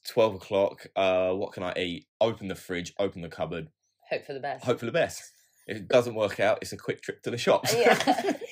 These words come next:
Speaker 2: Yeah, but you can't do that with
Speaker 1: But that's just,
Speaker 2: Isla.
Speaker 1: I know, but that's just, like, my, my food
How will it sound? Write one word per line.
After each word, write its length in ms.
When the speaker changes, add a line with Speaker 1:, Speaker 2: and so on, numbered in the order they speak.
Speaker 2:
Yeah, 100
but 100
you 140
can't 220
do 120
that 180
with 20
Speaker 1:
But 80
that's 180
just, 220
Speaker 2:
Isla. 120
Speaker 1:
I 40
know, 160
but 60
that's 120
just, 180
like, 240
my, 500
my 140
food 580